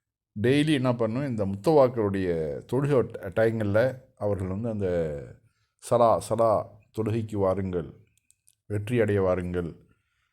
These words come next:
இறைவனுக்கு பயந்து கொள்ளுங்கள், வேலையை விட்டுட்டு தொழுகைக்கு முக்கியத்துவம் கொடுங்க" அப்படின்னு சொல்லிட்டு ஒரு லவுட் ஸ்பீக்கர்ல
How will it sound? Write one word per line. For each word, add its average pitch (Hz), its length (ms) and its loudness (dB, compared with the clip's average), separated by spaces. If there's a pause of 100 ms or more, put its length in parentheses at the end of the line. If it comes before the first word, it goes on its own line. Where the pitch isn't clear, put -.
(640)
இறைவனுக்கு 117 480 0
பயந்து 110 300 2
கொள்ளுங்கள், 95 520 0 (1800)
வேலையை 117 380 2
விட்டுட்டு 101 540 -4 (440)
தொழுகைக்கு 131 360 4
முக்கியத்துவம் 104 440 -2
கொடுங்க" 90 440 -4 (680)
அப்படின்னு 110 320 2
சொல்லிட்டு 101 420 -4 (1400)
ஒரு 101 300 0
லவுட் 107 360 2
ஸ்பீக்கர்ல 98 460 -4